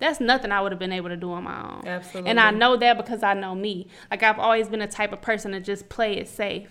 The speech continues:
Speaker 1: Like,
Speaker 2: Yes.
Speaker 1: I'm getting ready to move to a whole nother state.
Speaker 2: Yes. How does
Speaker 1: Like,
Speaker 2: that feel?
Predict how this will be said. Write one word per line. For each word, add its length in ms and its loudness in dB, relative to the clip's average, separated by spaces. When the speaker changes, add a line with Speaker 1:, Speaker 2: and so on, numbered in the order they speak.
Speaker 1:
Like, 340 -4
Speaker 2:
Yes. 380 4
Speaker 1:
I'm 140 4
getting 160 2
ready 200 2
to 120 -8
move 320 0
to 80 -4
a 80 -2
whole 200 0
nother 220 -6
state. 380 -6
Speaker 2:
Yes. 380 -2
How 220 6
does 160 6
Speaker 1:
Like, 60 -4
Speaker 2:
that 300 2
feel? 400 -6